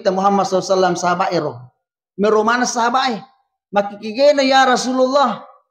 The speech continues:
Ya. Ni gairo ya Rasulullah. Ah, na poin Nabi kita Muhammad sallallahu alaihi wasallam, maka dia sesungguhnya hadir melebu kelompok yang tidak tersentuh api neraka mati.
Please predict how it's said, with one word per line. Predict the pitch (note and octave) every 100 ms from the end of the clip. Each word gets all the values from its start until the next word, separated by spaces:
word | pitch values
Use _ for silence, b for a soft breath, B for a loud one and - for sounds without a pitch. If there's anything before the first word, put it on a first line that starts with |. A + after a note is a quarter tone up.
| _
Ya. | A#2+ - _ _ _ _ _ _ _ -
Ni | A3+ C4+
gairo | B3 C4 B3
ya | B3 B3
Rasulullah. | A3+ G#3 A3 G3+ F#3 F#3+ B3 D4+ D4 - -
Ah, | - D#3
na | C#3+ D3
poin | G#3+
Nabi | G#3 G3+ -
kita | -
Muhammad | F#3 F#3 G3+ G3+ F3
sallallahu | F3+ F3
alaihi | E3+
wasallam, | D#3+ G3 B3 C4 A#3+ _ _ _ _
maka | F3 F3+ F#3+
dia | G#3+ A#3+
sesungguhnya | A3 G#3 G3+ G#3 G#3 B3+ A#3 A3
hadir | G#3+
melebu | G#3 G3 G#3 A3
kelompok | G3 G#3 B3+ C4 - A#3+ A3
yang | G#3 G#3+ G3+
tidak | A#3 G#3+ E3+
tersentuh | F#3+ F#3+ - B3 B3 A3+
api | G#3 G#3
neraka | F#3+ G3 A3 G3+ F#3+
mati. | A#3 - - F#3 D3+ -